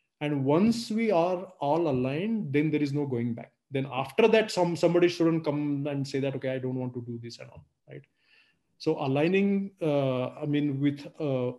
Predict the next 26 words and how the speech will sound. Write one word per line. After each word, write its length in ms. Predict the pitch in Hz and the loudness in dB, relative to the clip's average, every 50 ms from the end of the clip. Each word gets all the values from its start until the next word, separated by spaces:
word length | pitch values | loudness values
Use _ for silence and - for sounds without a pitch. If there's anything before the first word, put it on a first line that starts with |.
| _ _ _ _ _ - | _ _ _ _ _ -6
particular 480 | 143 139 135 156 143 160 151 147 139 | -4 -4 -2 -2 0 0 2 2 0
goal, 580 | 123 117 117 127 147 170 175 156 135 123 127 123 - - - | 0 -2 0 2 4 4 4 4 2 0 -2 -4 -8 -10 -6
all 220 | 143 135 135 151 165 | -2 0 0 0 0
of 140 | 160 - 165 | 0 0 -2
us 120 | 151 - 165 | -4 -4 -4
as 160 | 151 131 123 | -8 -6 -6
a 60 | 143 | -8
team 560 | 143 - - 165 170 165 147 139 127 127 147 165 | -6 -4 -4 -4 -2 -2 -2 -2 -4 -4 -6 -8
is 140 | 151 127 | -8 -6
extremely 500 | 135 131 - - - 160 165 175 165 165 151 | -6 -6 -8 -4 0 2 2 4 4 2 2
important. 420 | 139 135 143 147 151 151 214 233 | 2 0 -2 -4 -4 -4 -4 -4
And 100 | 240 226 | -4 -4
sticking 480 | - - - 165 156 - 214 240 254 247 | -4 -4 -6 -6 -2 2 4 4 4 4
together 640 | 180 156 139 156 165 196 196 208 214 175 135 120 123 - _ _ _ _ _ _ _ _ _ _ _ _ _ _ _ _ _ _ - | 2 2 4 6 6 6 4 4 2 2 2 0 -4 -10 _ _ _ _ _ _ _ _ _ _ _ _ _ _ _ _ _ _ -6
after 300 | 139 135 135 - - 156 | -6 -6 -4 -2 0 0
that 260 | 143 131 120 - - - | 0 0 -2 -4 -4 -4
is 180 | - 156 139 143 | -2 -2 -2 -2
important. 480 | - 170 123 117 123 131 127 - - - _ _ _ _ _ _ _ _ _ _ _ _ _ | -4 -6 -4 -4 -6 -8 -10 -14 -20 -20 _ _ _ _ _ _ _ _ _ _ _ _ _
So 200 | - - 135 131 127 | -12 -6 -6 -4 -2
that 280 | 127 135 135 135 - - - | -2 -4 -4 -4 -8 -8 -6
authenticity, 800 | 135 131 135 165 175 180 196 185 - - 170 165 180 180 175 170 | -6 -2 0 0 0 2 0 -2 0 0 0 0 0 0 0 0
collaboration, 1000 | - 151 135 143 147 147 147 151 151 143 143 - 156 147 143 139 139 143 147 143 139 - - | 0 0 2 2 2 0 0 0 0 0 0 -2 -2 -2 -2 -4 -6 -6 -8 -12 -16 -18 -16
uh, 60 | 156 143 139 131 139 135 | -12 -10 -10 -10 -8 -10
are 60 | 131 135 | -8 -8
the 220 | 131 123 131 123 | -8 -8 -8 -10
keys. 360 | 123 - 143 - _ - - | -10 -12 -18 -20 _ -20 -20